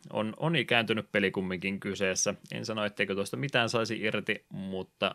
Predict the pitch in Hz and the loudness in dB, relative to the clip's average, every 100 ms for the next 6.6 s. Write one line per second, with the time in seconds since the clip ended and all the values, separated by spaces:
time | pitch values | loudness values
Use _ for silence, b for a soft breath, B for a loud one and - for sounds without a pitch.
0 | - 92 90 - 92 95 92 98 85 - | -2 -6 -6 -4 -2 -2 -2 -2 -2 -4
1 | 90 92 - - 95 87 - 90 87 90 | -8 -6 -6 -4 -4 -4 -2 -4 0 0
2 | 90 90 92 90 - - 87 - 90 - | 0 -2 -4 -4 -4 -10 -8 -6 -6 -6
3 | 92 90 87 90 90 92 90 - 95 - | -6 -4 -4 -6 -6 -4 -4 -6 -8 -6
4 | 85 - 87 - b b b b b _ | -6 -2 -4 -4 b b b b b _
5 | - 87 87 95 87 95 87 92 90 95 | -8 -6 -2 -2 -2 -4 -2 -2 -4 -6
6 | 90 95 101 87 - | -4 -2 0 0 0